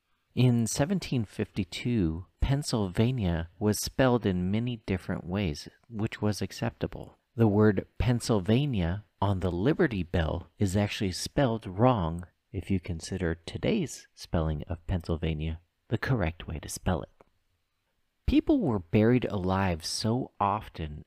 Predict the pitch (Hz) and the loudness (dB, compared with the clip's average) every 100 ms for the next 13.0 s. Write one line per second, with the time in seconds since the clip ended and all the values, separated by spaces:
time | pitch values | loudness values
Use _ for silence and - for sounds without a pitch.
0 | - 101 98 92 98 107 - - 98 - | -6 -2 0 0 -2 -2 -6 -6 -6 -6
1 | - 90 - - 80 - - 113 95 - | -6 -4 -6 -6 -6 -6 -6 -4 -4 -2
2 | 127 143 85 80 - - - - 143 160 | -2 -2 -2 -2 -4 -16 -8 -6 -6 -6
3 | 107 87 - 85 87 90 - 143 151 - | -8 -8 -6 -6 -6 -12 -8 -4 -4 -2
4 | 80 - 80 85 - 80 71 - _ 104 | -6 -4 -8 -6 -8 -8 -10 -20 _ 0
5 | 104 104 92 - - 107 95 82 139 139 | 4 2 2 -6 -4 -2 -2 2 2 2
6 | 95 127 _ - 107 95 - _ 98 76 | 0 -6 _ -6 -2 -2 -4 _ -6 -4
7 | 76 104 - - 95 85 85 - - - | -2 -2 -4 -2 0 2 -2 -4 -6 -2
8 | 127 156 - 87 78 80 80 - _ _ | 0 -2 -2 -4 -4 -6 -8 -14 _ _
9 | _ _ _ - 330 254 120 98 92 82 | _ _ _ -8 -4 -4 -6 -4 -4 -2
10 | 78 78 - 73 67 67 73 - - - | -4 -6 -4 -6 -4 -6 -6 -8 -12 -20
11 | _ _ _ _ _ _ _ _ _ _ | _ _ _ _ _ _ _ _ _ _
12 | _ _ _ _ _ - 147 208 220 202 | _ _ _ _ _ 0 2 4 2 0